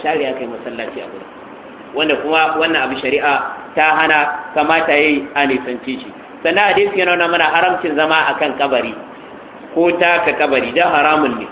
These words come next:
Domin wannan akwai tozarta musulmi. Akwai kurakuran da wasu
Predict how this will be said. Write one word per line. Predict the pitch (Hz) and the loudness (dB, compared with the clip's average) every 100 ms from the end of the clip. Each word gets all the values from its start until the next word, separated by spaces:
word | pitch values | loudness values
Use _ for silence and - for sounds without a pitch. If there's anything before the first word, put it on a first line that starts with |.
| - - - - - - | -14 -18 -18 -20 -18 -6
Domin | 127 151 175 | -2 2 4
wannan | 175 170 151 | 4 4 2
akwai | 143 170 170 170 160 - - - | 2 2 2 2 -2 -12 -16 -2
tozarta | 190 185 165 143 - | 2 4 4 2 0
musulmi. | 131 127 131 120 127 127 - - - - - - - - - | -2 -2 -4 -2 -4 -6 -14 -18 -18 -18 -18 -20 -20 -14 -10
Akwai | 123 175 | -2 0
kurakuran | 175 170 147 147 156 160 | 2 2 2 2 2 2
da | 147 131 | 2 4
wasu | 165 170 | 2 0